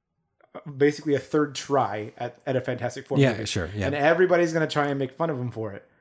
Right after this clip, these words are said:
Speaker 1: But Spider-Man did the exact same thing. Spider-Man has had three different reboots. And when Marvel got a hold of it, Disney Marvel got a hold of it, that is arguably, other than Spider-Verse,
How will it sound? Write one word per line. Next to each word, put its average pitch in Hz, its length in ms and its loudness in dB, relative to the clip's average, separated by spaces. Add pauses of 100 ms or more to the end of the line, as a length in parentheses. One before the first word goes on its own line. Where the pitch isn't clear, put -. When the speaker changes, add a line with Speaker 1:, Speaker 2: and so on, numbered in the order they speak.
(340)
Speaker 1:
But 143 120 0
Spider-Man 175 400 2
did 135 100 -4
the 131 60 -6
exact 131 500 -2
same 123 280 -6
thing. 101 280 -10 (640)
Spider-Man 156 500 0
has 135 200 -4
had 131 420 -2
three 151 380 -8
different 147 580 -2
reboots. 135 640 -4 (720)
And 131 300 0
when 131 240 2
Marvel 165 360 2
got 147 160 2
a 139 80 4
hold 143 220 0
of 113 60 -6
it, 113 120 -4
Disney 135 240 -2
Marvel 147 280 2
got 139 80 4
a 131 80 0
hold 139 160 2
of 113 40 -4
it, 113 160 -6
that 123 160 0
is 127 160 -4
arguably, 139 720 0
other 151 200 2
than 180 140 -4
Spider-Verse, 120 640 0